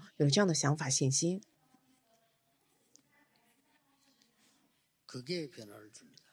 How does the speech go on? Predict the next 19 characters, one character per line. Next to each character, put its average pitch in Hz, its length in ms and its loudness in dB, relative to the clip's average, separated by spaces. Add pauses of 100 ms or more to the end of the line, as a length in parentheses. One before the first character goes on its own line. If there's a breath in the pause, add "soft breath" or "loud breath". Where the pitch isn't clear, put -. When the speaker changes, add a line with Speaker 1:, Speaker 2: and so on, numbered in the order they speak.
(220)
Speaker 1:
啊， 147 320 -2
这 294 400 6
个 131 240 2
就 - 220 -4
是 143 120 -2
在 160 160 4
变 202 260 6
化， 156 180 0
Speaker 2:
네, 151 40 -6
Speaker 1:
在 160 80 6
改 139 200 2
变。 135 400 4 (1200)
Speaker 2:
오 135 40 -10
늘 143 40 -6
여 - 20 -6
러 131 140 -6
분 123 120 -16
들 113 120 -16
이 156 260 -16